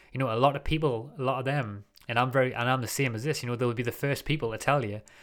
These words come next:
you know, they don't know what this place is, you know, but they know what it's not.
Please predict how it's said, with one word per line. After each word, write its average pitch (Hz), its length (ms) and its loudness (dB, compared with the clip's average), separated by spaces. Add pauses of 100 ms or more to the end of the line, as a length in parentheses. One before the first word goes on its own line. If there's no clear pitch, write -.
(120)
you 127 60 -6
know, 139 100 4
they 117 120 0
don't 147 340 6
know 151 80 2
what 123 200 4
this 120 120 -2
place 110 360 0
is, 101 160 -4
you 101 80 -4
know, 135 240 -2 (440)
but 135 160 4
they 123 80 0
know 131 180 4
what 131 200 8
it's - 180 -4
not. 123 380 4